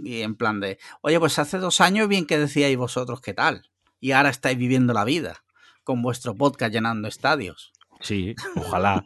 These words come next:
Speaker 2: <laughs> Mira, ojalá viniese a reprocharme eso, la verdad.
Speaker 1: Sí, sí, sí.
Speaker 2: Le daría, le diría, "Guay, eh, te invito a un-", le in-, le invitaría una cerveza incluso.
Speaker 1: A
Speaker 2: Si
Speaker 1: una
Speaker 2: eso pasa,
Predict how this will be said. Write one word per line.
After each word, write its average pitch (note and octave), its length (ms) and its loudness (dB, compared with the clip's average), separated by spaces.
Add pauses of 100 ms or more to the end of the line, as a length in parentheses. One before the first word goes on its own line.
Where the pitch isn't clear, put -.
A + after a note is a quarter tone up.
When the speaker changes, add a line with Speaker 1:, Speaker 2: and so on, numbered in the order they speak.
Speaker 2:
<laughs> - 80 -20
Mira, G#2 240 2
ojalá G#2 400 2
viniese G#2 440 0
a G2+ 80 4
reprocharme F#2+ 600 0
eso, E2+ 180 -8 (220)
la F2+ 80 -6
verdad. F#2 240 -4 (720)
Speaker 1:
Sí, E2+ 280 -8
sí, - 120 -16 (100)
sí. - 80 -18 (120)
Speaker 2:
Le A2 120 4
daría, G#2+ 320 6
le A2+ 160 4
diría, G#2+ 200 4
"Guay, G#2 320 6 (380)
eh, G2+ 420 0
te A2+ 60 -2
invito A2+ 300 -2
a - 40 4
un-", C3+ 60 -4 (100)
le B2 140 0
in-, A#2+ 240 0
le B2 140 -2
invitaría A#2+ 520 4
una C#3+ 140 6
cerveza A2+ 400 6
incluso. F#2+ 420 -4 (260)
Speaker 1:
A - 60 -4
Speaker 2:
Si C#3+ 60 8
Speaker 1:
una B2+ 160 8
Speaker 2:
eso D3 180 6
pasa, G3+ 460 4